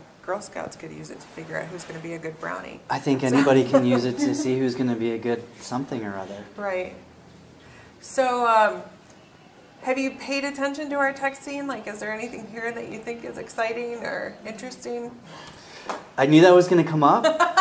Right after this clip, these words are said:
Speaker 1: <laughs>
Speaker 2: <clears throat> And I, I, unfortunately, this is my first trip back in
Speaker 1: Okay.
Speaker 2: six years, but I'm gonna be back a lot this summer with Techstars.
Speaker 1: Nice.
Speaker 2: Um, so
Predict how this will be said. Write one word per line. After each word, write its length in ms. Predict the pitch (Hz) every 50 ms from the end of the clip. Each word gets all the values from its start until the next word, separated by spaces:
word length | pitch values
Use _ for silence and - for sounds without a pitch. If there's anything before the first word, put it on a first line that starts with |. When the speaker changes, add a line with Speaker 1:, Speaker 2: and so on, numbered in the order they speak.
| 370 - - 339 - -
Speaker 1:
<laughs> 0 |
Speaker 2:
<clears throat> 500 | 202 196 196 185 170 147 135 123 113 107 104 - - - - - - - - - - - -
And 240 | 135 143 147 147 143
I, 140 | 139 135
I, 320 | 135 135 135 135 139 135 135
unfortunately, 480 | 135 135 131 160 160 165 165 180 170 151
this 200 | 151 147 139 143
is 80 | 139
my 120 | 139 135 131
first 280 | 127 - 131 127 -
trip 180 | - 131 120 -
back 240 | 117 117 127 139 - - - -
in 140 | 220 226 233
Speaker 1:
Okay. 40 | -
Speaker 2:
six 260 | - - 127 - -
years, 200 | 135 131 147 160
but 160 | 156 - 135
I'm 120 | 127 127 135
gonna 160 | 135 139 143
be 80 | 135 131
back 260 | 123 131 123 127 131
a 60 | 131
lot 200 | 123 120 117 -
this 120 | - 110
summer 320 | - - 117 113 120 123 123
with 120 | 120 120
Techstars. 600 | - 113 110 - - 127 123 135 151 160 - -
Speaker 1:
Nice. 400 | 269 311 381 339 - - - - - - - - -
Speaker 2:
Um, 340 | 113 113 110 110 107 107 107 107 107 - - -
so 340 | - - 120 117 113 113